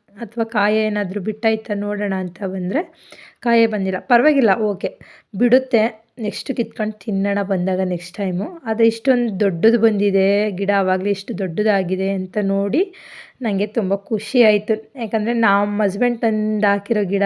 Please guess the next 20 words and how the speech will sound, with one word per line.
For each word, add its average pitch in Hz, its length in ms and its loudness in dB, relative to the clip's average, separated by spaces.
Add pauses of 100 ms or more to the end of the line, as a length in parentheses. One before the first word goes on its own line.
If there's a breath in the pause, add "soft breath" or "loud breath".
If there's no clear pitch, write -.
ಅಲ್ವಾ, 196 480 2
ಅದನ್ನ 202 500 -6
ನೋಡಿದ 196 200 -2
ತಕ್ಷಣ - 340 -10
ನಂಗೆ 202 120 -6
ತುಂಬ 190 220 -6
ಇಷ್ಟ 185 420 -8
ಆಯ್ತು. 196 540 -6 (480 loud breath)
ಗಿಡನೂ 196 380 -2
ಕೂಡ 190 220 -4
ದೊಡ್ಡದಾಗಿದೆ, 180 880 -2
ಚೆನ್ನಾಗ್ 185 440 -6
ಬಂದಿದೆ 175 400 -4
ಅಂತ. 160 300 -6 (640 loud breath)
ಇಲ್ಲಿ 254 160 2
ನನ್ 226 260 0
ಮಗ 214 200 -2 (160)
ಆಟ 226 400 0
ಆಡ್ತಾ 196 600 2
ಇದ್ದಾನೆ 190 640 -2